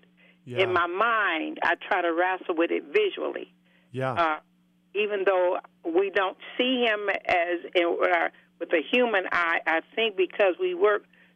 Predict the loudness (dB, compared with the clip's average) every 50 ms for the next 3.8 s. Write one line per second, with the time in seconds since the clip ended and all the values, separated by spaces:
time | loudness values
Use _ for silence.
0 | _ 0 2 2 2 2 2 2 2 2 2 -2 0 0 0 0 0 -4 -2 0
1 | 0 2 2 0 -2 -2 -2 0 2 4 4 2 2 4 2 2 2 0 -4 -6
2 | -2 0 0 0 0 0 0 0 0 0 0 -4 -2 0 2 2 2 0 -2 -6
3 | -14 -20 -20 -20 _ _ -2 0 0 0 2 2 2 2 2 0